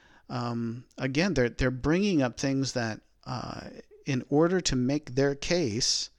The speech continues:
against whatever point's being made, they're bringing up lots of other things that are not related to this case. You know, in, um, you know, it, it's, it, it, uh, one of the big examples of this was when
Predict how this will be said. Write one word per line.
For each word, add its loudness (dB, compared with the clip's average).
against 0
whatever 2
point's 0
being -4
made, -4
they're 0
bringing 4
up -2
lots -2
of -4
other 2
things 0
that -2
are -2
not -2
related 0
to -4
this 2
case. -2
You -8
know, -10
in, -4
um, -14
you 2
know, 4
it, 4
it's, -2
it, 2
it, -4
uh, -8
one 0
of -2
the 4
big 2
examples 0
of -10
this 2
was -2
when -4